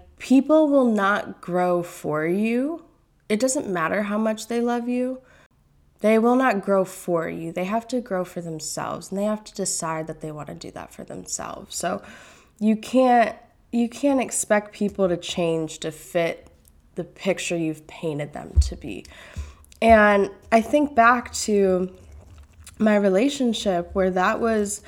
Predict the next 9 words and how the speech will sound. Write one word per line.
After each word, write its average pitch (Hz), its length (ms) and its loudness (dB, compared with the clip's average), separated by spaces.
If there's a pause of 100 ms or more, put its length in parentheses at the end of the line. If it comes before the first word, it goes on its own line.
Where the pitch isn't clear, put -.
(300)
my, 240 520 6 (400)
my 233 200 6
entire 240 480 4
reasoning 226 540 0
for 202 160 -6
being 170 400 -4
with 220 160 -4
that 233 260 0
person 262 640 -4